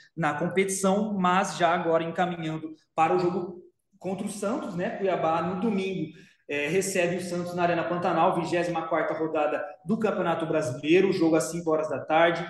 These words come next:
É, mais uma, um compromisso bastante difícil, né, Bruna, Barros, aí pro Dourado,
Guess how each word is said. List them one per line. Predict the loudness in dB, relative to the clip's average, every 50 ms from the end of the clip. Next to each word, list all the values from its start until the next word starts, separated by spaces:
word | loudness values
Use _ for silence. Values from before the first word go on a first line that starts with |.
| -12 -16 -20 _ _ _ _ _ _
É, | -4 -2 0 0 0 -2
mais | -2 -2 0 0 0 -2
uma, | -2 -2 -2 -2 -2 -2 -2 -4 -6 -6
um | -6
compromisso | -8 -8 -6 -6 -8 -8 -8 -8 -4
bastante | -6 -4 -4 -4 -4 -4 -4 -6 -8
difícil, | -14 -16 -16 -12 -8 -6 -6 -4 -4 -6 -6
né, | -4 -2 0 0 0 0 0 -2 -6 -10 -14 _ -10
Bruna, | -6 -2 0 0 0 0 0
Barros, | 2 4 6 6 6 4 4 0 -2 -2
aí | -2 -2 -2 -4
pro | -6 -8 -6
Dourado, | -6 -4 0 2 2 2 2 0 -2 -8